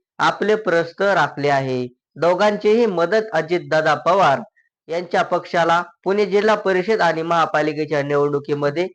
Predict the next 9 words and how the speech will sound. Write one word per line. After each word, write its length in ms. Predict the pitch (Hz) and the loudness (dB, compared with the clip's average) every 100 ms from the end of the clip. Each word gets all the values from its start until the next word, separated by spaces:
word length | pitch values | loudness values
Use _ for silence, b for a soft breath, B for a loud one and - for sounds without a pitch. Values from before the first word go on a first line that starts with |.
| _ - | _ -2
होऊ 240 | 156 151 147 | 0 0 0
शकते. 420 | 196 190 160 160 b b _ | -4 -4 -6 -8 b b _
जालिंदर 460 | 143 170 170 160 156 | -4 -2 0 0 -2
कामते 500 | 151 196 196 156 143 147 - - | 0 -2 0 0 0 -2 -8 -4
यांचा 320 | 160 185 - | -2 0 -2
कोंढवा 440 | 208 190 185 214 214 | 0 0 2 2 2
भागामध्ये 640 | 180 165 160 165 160 190 | 2 2 2 0 0 -2
प्रभाव 480 | 196 160 160 151 165 | 0 0 2 2 0
असल्याने 440 | - 190 139 | 0 -2 -2